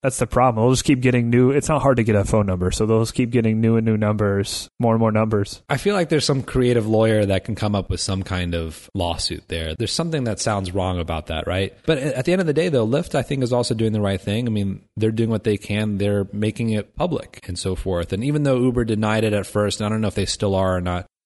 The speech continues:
Speaker 2: you know, I think they just blame it on certain groups of people in certain cities that are a little more aggressive than others or whatever.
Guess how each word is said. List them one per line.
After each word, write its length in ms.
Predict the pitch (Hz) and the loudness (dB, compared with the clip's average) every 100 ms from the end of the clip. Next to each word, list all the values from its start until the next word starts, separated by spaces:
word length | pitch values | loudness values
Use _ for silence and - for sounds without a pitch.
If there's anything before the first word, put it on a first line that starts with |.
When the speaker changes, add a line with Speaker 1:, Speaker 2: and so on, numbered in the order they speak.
| _ | _
Speaker 2:
you 120 | - 95 | -6 -4
know, 60 | |
I 60 | 90 | -2
think 180 | 113 98 | -2 -2
they 160 | 95 92 - | -4 -4 -8
just 240 | 92 - | -8 -6
blame 180 | 98 95 | -4 -2
it 60 | 92 | -2
on 160 | 90 | -4
certain 360 | 90 - 98 87 | -4 -4 -4 -4
groups 340 | 98 92 - | -4 -2 -2
of 260 | 92 87 - | -4 -8 -8
people 340 | - 98 101 | -4 -2 0
in 60 | 92 | -2
certain 280 | 87 101 87 | -2 -4 -4
cities 280 | - 95 90 | -2 -2 0
that 140 | 90 | 0
are 40 | 92 | 0
a 40 | |
little 220 | 90 92 | 0 0
more 160 | 90 87 | 0 -2
aggressive 340 | 87 90 - | -2 -4 -4
than 100 | 87 | -6
others 320 | 87 87 82 | -4 -4 -6
or 80 | 85 | -6
whatever. 460 | 85 101 90 82 | -2 -2 -2 -4